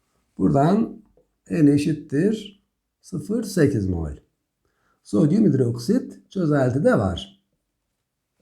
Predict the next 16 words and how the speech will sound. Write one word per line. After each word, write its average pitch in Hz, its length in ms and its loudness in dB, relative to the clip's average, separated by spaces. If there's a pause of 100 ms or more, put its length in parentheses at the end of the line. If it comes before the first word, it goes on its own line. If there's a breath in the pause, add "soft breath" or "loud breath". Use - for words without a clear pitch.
(1080)
Bir 262 160 6
de 226 60 4
eklediğimiz 196 560 4
sodyum 135 340 0
hidroksit 113 480 -4
var. 226 160 0
Onu 196 280 4
da 139 120 4
mole 120 240 2
çevirelim. 151 800 2
N 147 40 6
eşittir 139 500 0
M 143 320 0
bölü 113 300 -2
M 98 120 0
A'dan 123 680 -2